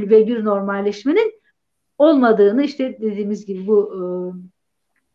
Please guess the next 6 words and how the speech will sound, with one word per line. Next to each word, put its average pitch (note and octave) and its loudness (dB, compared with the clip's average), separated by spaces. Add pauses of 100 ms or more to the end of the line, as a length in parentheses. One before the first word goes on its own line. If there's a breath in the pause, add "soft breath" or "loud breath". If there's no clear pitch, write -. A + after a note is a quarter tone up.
(120)
sosyal A3+ -2
medyanın A3+ 0
da F#3+ -4 (240 loud breath)
bize G#3 4
gösterdiği F#3+ 0
gibi, D4 -4